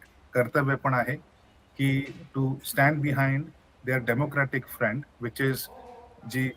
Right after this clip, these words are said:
अ, अ, अ, इस्रायल as a nation, आणि, अ, make sure we deter the violence आणि terrorism emanating from Iran. तर,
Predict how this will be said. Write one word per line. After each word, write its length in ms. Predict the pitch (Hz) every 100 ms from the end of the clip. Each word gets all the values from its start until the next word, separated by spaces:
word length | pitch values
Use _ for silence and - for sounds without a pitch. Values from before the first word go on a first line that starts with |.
| -
अ, 280 | 113 107 104 - 117
अ, 320 | 110 104 104 -
अ, 260 | 110 104 104 -
इस्रायल 480 | 123 117 131 143 139 117
as 160 | 113
a 60 | 120
nation, 360 | 113 120 147 104 - _ _ - - - _
आणि, 580 | 120 135 147 147 147 147
अ, 480 | 147 139 135 135 131 - -
make 120 | 151 - 156
sure 260 | 151 156
we 160 | 147 139 131
deter 320 | 131 147 143 135 - -
the 400 | 120 123 131 127 117
violence 580 | 120 135 151 143 - - -
आणि 200 | 123 131
terrorism 600 | 120 127 131 143 131 127 120 _ _ _ 127
emanating 400 | 135 131 131 127 123
from 160 | 120
Iran. 200 | 104 98
तर, 720 | 87 - _ 113 107 110 110